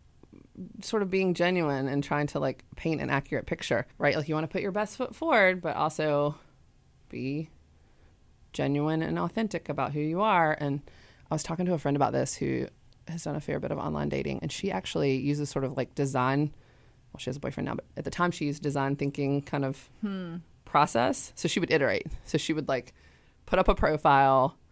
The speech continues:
Speaker 1: that she thought was, like, very much showed her, you know, all of it was truthful, but very much showed her as, like, a, a fun and spontaneous and world traveler. And then she'd sort of see what that yielded.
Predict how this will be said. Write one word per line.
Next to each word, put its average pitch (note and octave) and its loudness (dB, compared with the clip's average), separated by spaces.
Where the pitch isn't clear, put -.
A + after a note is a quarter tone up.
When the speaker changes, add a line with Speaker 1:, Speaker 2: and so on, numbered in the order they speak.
Speaker 1:
that C3+ 6
she D3+ -2
thought C3+ 4
was, C#3 0
like, - -4
very C#3+ 0
much D3+ 0
showed D3+ -2
her, D3 -2
you C4+ 2
know, D#3+ 0
all A#3+ 8
of G#3 2
it - 0
was E3 -4
truthful, E3 -2
but B2+ -4
very D#3+ 2
much D#3 0
showed C#3+ 2
her D3 0
as, C3+ 0
like, C3 -2
a, C3 -2
a C#3 2
fun A3 6
and D#3+ 0
spontaneous D#3 0
and C3 -4
world F3+ 4
traveler. D#3+ 4
And D3 0
then D3+ 2
she'd D3+ -2
sort D#3+ 2
of - -2
see - -4
what C3+ 2
that C3 0
yielded. B2+ -2